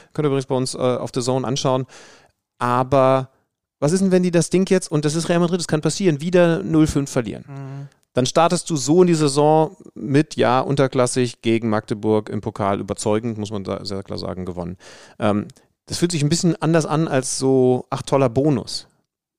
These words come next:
Speaker 1: Das wäre es,
Speaker 2: Ja,
Speaker 1: wenn man jetzt
Speaker 2: okay.
Speaker 1: eins zu zwei verloren hätte und dann ist auch nicht so entscheidend, wie dieses Spiel ausgeht. Das wird eine, eine, eine,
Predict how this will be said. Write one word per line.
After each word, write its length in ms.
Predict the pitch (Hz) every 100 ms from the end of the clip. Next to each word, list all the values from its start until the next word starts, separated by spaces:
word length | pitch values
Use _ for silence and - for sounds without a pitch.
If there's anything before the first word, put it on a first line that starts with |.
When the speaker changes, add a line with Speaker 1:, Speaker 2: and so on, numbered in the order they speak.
| _
Speaker 1:
Das 200 | 117 120
wäre 240 | 127 151
es, 140 | 151 139
Speaker 2:
Ja, 60 |
Speaker 1:
wenn 140 | 135 139
man 160 | 135
jetzt 380 | 135 143 - 139
Speaker 2:
okay. 160 | - 151 -
Speaker 1:
eins 380 | 131 143 -
zu 80 | 139
zwei 340 | 127 127 139 165
verloren 400 | 127 110 104 107
hätte 380 | 110 143 131
und 220 | - 117 110
dann 180 | 120
ist 260 | 120 123 -
auch 300 | 110 117 - -
nicht 220 | 117 117
so 220 | 101 127
entscheidend, 420 | 120 123 110 110
wie 80 | 113
dieses 220 | 107 101
Spiel 280 | 98 - 107
ausgeht. 420 | 107 143 - 131
Das 180 | 107 -
wird 240 | 113 110 113
eine, 440 | 107 104 104 98
eine, 280 | 107 104 98 - - - - - -
eine, 180 | 107